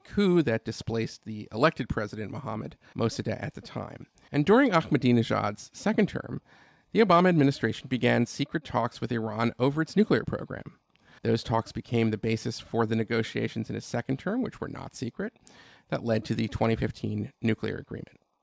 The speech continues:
One factor the Obama administration highlighted in its second term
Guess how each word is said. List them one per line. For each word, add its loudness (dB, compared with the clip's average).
One 4
factor 0
the -8
Obama 2
administration -2
highlighted 0
in -8
its -10
second -10
term -16